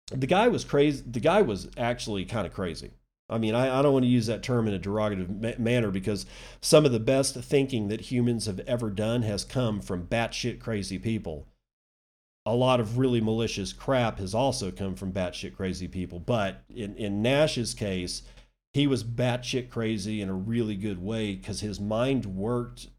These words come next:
i-, in a way that nobody else's mind worked. That's why the movie was called A Beautiful Mind.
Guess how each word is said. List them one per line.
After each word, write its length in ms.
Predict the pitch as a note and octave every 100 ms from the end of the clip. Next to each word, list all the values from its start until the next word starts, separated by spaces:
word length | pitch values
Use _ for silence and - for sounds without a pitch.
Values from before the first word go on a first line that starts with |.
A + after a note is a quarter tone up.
| _ _ -
i-, 180 | B2 B2
in 160 | C#3 A#2+
a 40 |
way 280 | A2 A2+ A2+
that 180 | G2+ G#2
nobody 500 | G#2 G#2+ A2 A#2+ A#2+
else's 380 | A#2 A2 G#2 F#2+
mind 300 | F#2+ F#2+ F#2
worked. 400 | F#2+ E3+ F#2 -
That's 180 | A2 A2+
why 120 | G#2+
the 100 | F#2+
movie 260 | G#2+ F#2+
was 140 | F#2+ F2+
called 240 | A#2 G2
A 40 | E2
Beautiful 300 | F#2 - F2
Mind. 300 | A#2 F#2